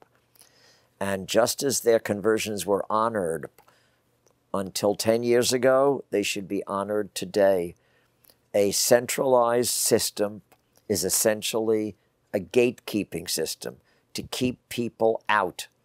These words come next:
We should not be gatekeeping. We should be welcoming. Thank God we live at a time when many non-Jews want to become Jewish, either because they want to embrace Judaism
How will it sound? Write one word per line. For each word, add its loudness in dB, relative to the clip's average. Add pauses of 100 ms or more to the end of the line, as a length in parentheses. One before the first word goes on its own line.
(460)
We -6
should -6
not 0 (140)
be -6
gatekeeping. -2
We -6
should -8
be -6
welcoming. 0 (600)
Thank -2
God 4
we 2
live 2
at 0
a 0
time -6 (560)
when -2 (260)
many 0 (340)
non-Jews -4 (140)
want 0
to -2
become -6 (160)
Jewish, -4 (380)
either 4
because 0
they 0
want -4
to -6
embrace 0
Judaism 2